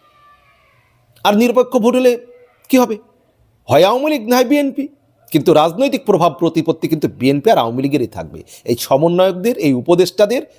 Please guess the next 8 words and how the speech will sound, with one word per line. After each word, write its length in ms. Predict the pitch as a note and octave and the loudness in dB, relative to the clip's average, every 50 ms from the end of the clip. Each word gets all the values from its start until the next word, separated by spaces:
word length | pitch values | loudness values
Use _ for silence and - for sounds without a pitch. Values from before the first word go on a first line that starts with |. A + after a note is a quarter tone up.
| - _ _ _ _ _ _ _ _ _ _ | -20 _ _ _ _ _ _ _ _ _ _
এই 180 | G#3+ C4+ C#4+ C#4 | 0 2 2 2
যে 300 | B3 C4 B3+ A3+ E3 - - | 2 0 0 0 -2 -4 -6
হাসনাত 460 | A#2+ D#3+ E3 - - F#3+ F3 E3+ - | -4 -4 -4 -2 -2 0 0 0 0
আবদুল্লাহ, 440 | E3 D3+ D3 D3+ D#3+ D#3 D#3 D#3 D3+ | -2 -2 0 -2 0 2 2 2 0
সার্জিস 400 | - - E3+ E3 D#3 D#3+ D3 - | 0 -2 -2 -2 -2 -2 -2 0
আলম, 200 | D#3+ D3 D3+ C#3 | 0 0 0 -2
নাহিদ 320 | C3 C#3+ D3 F3+ F3 D3+ | -2 0 0 0 0 0
ইসলাম, 400 | D#3 C#3+ - E3 D#3+ D#3 D3 C3+ | -2 -4 -2 0 0 0 -2 -4